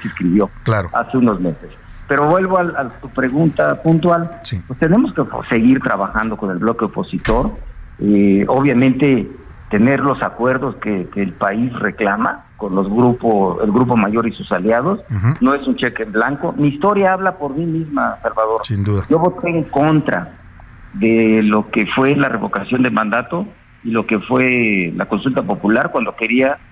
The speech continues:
Speaker 1: el presidente, lo digo con respeto, aparecer en la boleta
Speaker 2: Ujú.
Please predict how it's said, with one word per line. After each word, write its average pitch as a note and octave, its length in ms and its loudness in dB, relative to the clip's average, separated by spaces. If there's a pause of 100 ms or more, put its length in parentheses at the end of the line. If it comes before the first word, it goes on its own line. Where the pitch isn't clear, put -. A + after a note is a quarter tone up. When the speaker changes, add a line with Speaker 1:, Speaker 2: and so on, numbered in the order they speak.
(140)
Speaker 1:
el A2 100 -6
presidente, B2+ 840 2
lo G#2+ 80 -4
digo A2+ 180 2
con G2+ 140 -2
respeto, C3 440 -2
aparecer G#2+ 420 -2
en A#2 100 0
la G#2 60 0
boleta G#2+ 540 0
Speaker 2:
Ujú. A#2 240 -2